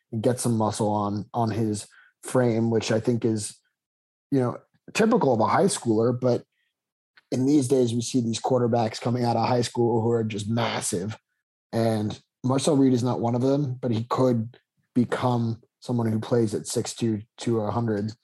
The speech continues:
And I think that would be very valuable for him and for Ole Miss to have such a mobile quarterback in a system and a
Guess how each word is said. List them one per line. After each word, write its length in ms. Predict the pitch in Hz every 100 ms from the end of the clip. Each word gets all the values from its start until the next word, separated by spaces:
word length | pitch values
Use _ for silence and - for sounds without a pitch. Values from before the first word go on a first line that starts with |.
| _ _ -
And 120 | 117
I 60 | 113
think 160 | 120
that 80 | 110
would 80 | 107
be 120 | 104
very 200 | 110 104
valuable 480 | 98 98 104 101 92
for 160 | -
him 280 | 98 110 98 -
and 240 | 143 139
for 140 | 139 -
Ole 140 | 120
Miss 420 | 117 117 - - _ - _ _ _ -
to 120 | 131
have 500 | 113 127 120 113 107 _ _ _ _ _
such 300 | - 139 127
a 140 | 120 113
mobile 400 | 117 120 117 110
quarterback 600 | - 117 110 107 113 -
in 200 | 110 110
a 200 | 104 107
system 600 | - 120 - 117 107 113
and 260 | - 113
a 300 | 101 101 98